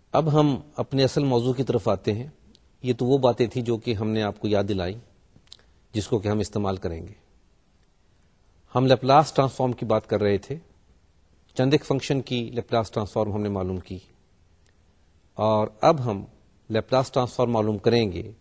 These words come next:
سائن اے ٹی اور کوسائن اے ٹی کی، where A is constant, T is the variable۔ اسی طریقے سے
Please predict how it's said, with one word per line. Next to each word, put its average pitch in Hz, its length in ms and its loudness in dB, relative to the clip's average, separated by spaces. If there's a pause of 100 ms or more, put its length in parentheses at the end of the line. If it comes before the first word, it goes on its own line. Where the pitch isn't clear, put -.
(640)
سائن 147 580 0 (600)
اے 135 220 6
ٹی 135 200 0 (680)
اور 110 140 2 (120)
کوسائن 110 500 -2 (120)
اے 113 180 -2
ٹی 101 100 -4
کی، 101 180 -14 (840)
where 117 200 6 (140)
A 143 140 6 (580)
is 107 180 -4
constant, 120 560 -2 (720)
T 143 120 2 (160)
is 107 140 -4 (320)
the 104 140 0
variable۔ 107 440 0 (2250)
اسی 151 180 2
طریقے 147 340 4
سے 147 200 0